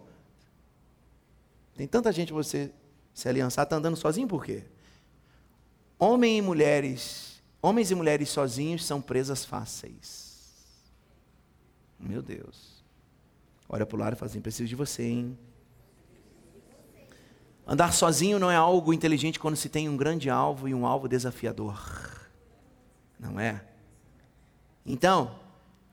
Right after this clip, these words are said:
quando eu olhava algumas famílias, eu me perguntava assim, "Gente, por que que esse pessoal, todo mundo dessa família passa pra medicina, meu Deus do céu?"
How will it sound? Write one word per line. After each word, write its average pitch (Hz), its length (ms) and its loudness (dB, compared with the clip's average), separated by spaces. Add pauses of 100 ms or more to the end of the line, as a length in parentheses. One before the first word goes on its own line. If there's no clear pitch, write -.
quando 151 160 2
eu 165 80 6
olhava 156 380 6
algumas 143 340 0
famílias, 147 380 2
eu 156 60 0
me 156 60 -4
perguntava 147 340 0
assim, 123 260 -4
"Gente, 123 280 -6
por - 200 -8
que 185 100 -8
que 208 80 -6
esse 202 120 -4
pessoal, 147 320 -4
todo 180 420 -4
mundo 190 160 -2
dessa 175 240 -4
família 147 320 -6
passa 131 260 -6
pra 123 140 -6
medicina, 123 560 -6
meu 170 160 -6
Deus 113 160 -8
do - 80 -14
céu?" - 240 -18